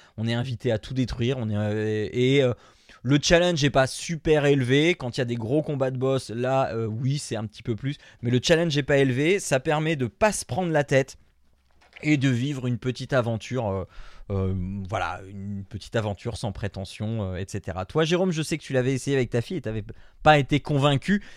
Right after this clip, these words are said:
Est-ce que, euh, t-, t'avais le même ressenti que moi, mais je suis plus bon public que toi, ou, euh, tu l'avais moins bien ressenti, en fait ?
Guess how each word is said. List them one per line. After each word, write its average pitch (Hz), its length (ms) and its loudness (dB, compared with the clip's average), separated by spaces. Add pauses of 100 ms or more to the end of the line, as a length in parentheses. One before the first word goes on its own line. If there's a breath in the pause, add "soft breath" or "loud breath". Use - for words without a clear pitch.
(140 soft breath)
Est-ce - 240 -2
que, 170 120 2
euh, 139 300 6
t-, 101 220 -10 (100)
t'avais 131 240 2
le 127 140 4
même 147 200 0
ressenti 139 460 -4
que - 120 -10
moi, 151 160 2
mais 139 100 -4
je - 60 -6
suis - 140 -10
plus 156 300 -4
bon 139 160 -4
public 131 460 -6
que 139 80 0
toi, 170 340 2
ou, 131 220 -2
euh, 120 60 0
tu - 120 -8
l'avais 117 200 -2
moins 131 260 -2
bien 131 180 -2
ressenti, 117 440 -10
en 107 80 -8
fait ? 95 200 -14